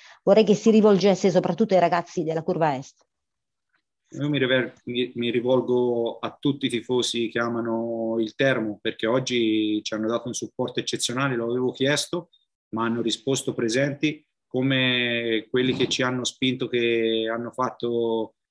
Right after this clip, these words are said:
Speaker 2: quattrocento chilometri e sono venuti a Lucca, nelle difficoltà non ci hanno mai abbandonato. Oggi ci sono stati vicini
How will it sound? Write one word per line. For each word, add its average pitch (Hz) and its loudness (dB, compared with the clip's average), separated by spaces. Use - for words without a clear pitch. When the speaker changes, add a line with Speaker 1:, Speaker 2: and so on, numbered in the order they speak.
Speaker 2:
quattrocento 127 -4
chilometri 120 0
e 110 0
sono 123 -4
venuti 123 -2
a 120 0
Lucca, 135 0
nelle 117 -2
difficoltà 123 -2
non 127 -2
ci - -6
hanno 120 -4
mai 123 0
abbandonato. 123 -2
Oggi 143 2
ci 123 0
sono 127 -2
stati 135 -2
vicini 160 2